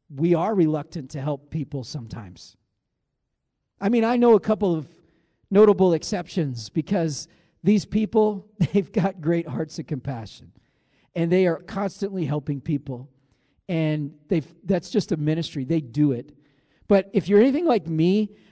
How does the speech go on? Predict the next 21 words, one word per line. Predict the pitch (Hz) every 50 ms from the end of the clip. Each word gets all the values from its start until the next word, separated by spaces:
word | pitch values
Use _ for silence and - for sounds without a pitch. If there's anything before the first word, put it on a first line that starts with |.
| _ -
I'm | 220 247 262
a | 233
little | 240 240 240 254 233
more | 226 233 233 220 220 202 - - _ _ _ _ _ _ -
reserved. | 165 180 190 143 139 175 180 165 143 127 120 160
I'm | 170 214 220
a | 226
little | 226 226 233 240
more | 226 214 208 170
cautious. | - - 190 180 175 165 - - 127 113 - - -
I, | 175 185 208 196
I'm | 190 214 240
a | 226
little | 220 240 254 240
more | 247 226
cynical. | 185 - - - 233 247 247 - - 165 151
I | 143
hate | 151 165 185 233 -
to | 190
say | 151 - - 196 196 214 196
it, | 131 127 _